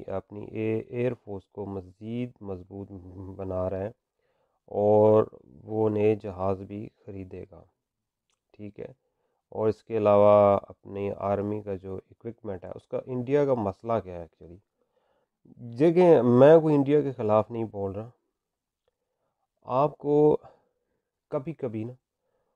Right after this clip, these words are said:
हकीकत जो होती है ना, वो उसको देखना चाहिए,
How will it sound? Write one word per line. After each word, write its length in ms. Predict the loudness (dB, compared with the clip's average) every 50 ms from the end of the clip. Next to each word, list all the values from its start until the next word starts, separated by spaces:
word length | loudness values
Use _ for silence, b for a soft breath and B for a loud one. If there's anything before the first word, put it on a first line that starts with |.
| _ _ _
हकीकत 540 | -20 -18 -16 -14 -14 -14 -10 -10 -10 -10 -10 _ -20
जो 240 | -14 -8 -6 -4
होती 320 | -2 -2 -4 -4 -6 -6 -4
है 100 | -2 -2
ना, 100 | -2 -2
वो 640 | -4 -6 -6 -4 -2 0 2 2 0 0 -2 -6 -10 _ -20 -20 -20
उसको 360 | -20 -20 -20 _ _ -20 -16
देखना 420 | -14 -12 -12 -12 -12 -12 -14 -14
चाहिए, 340 | -14 -16 -16 -16 -16 -16